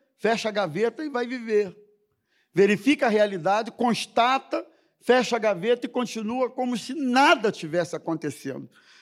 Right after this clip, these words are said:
Eu acho que Neemias poderia até, "Ah, é? Tá todo mundo lá assim, lascado, ruína, cidade em ruína, muro no chão,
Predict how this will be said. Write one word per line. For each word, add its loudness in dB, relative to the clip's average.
Eu 6
acho 4
que 0
Neemias 0
poderia 0
até, 0
"Ah, 0
é? 2
Tá -6
todo -2
mundo -6
lá 0
assim, -8
lascado, -2
ruína, -2
cidade 0
em -2
ruína, -2
muro -2
no -2
chão, -4